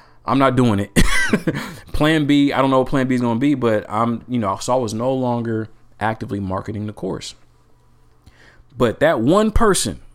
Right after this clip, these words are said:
he said, "Yo, I wanna be a part of it." And that just changed everything for me. So that was early August. And then in about a week or two, I created a pr-, promotional video. And, um,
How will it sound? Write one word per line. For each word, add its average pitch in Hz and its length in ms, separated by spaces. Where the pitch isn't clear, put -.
he - 200
said, 113 580
"Yo, 110 300
I 117 140
wanna 123 220
be 107 120
a 95 60
part 113 260
of 98 100
it." 85 180
And 101 160
that 127 140
just 110 240
changed 101 680
everything 101 580
for 90 160
me. 82 240
So - 140
that 123 160
was 120 200
early 110 320
August. 98 600
And 101 120
then 92 420
in 95 100
about 92 220
a 80 40
week 120 260
or 113 60
two, 107 320
I 92 60
created 104 600
a 85 80
pr-, - 220
promotional 104 640
video. 92 560
And, 92 320
um, 90 520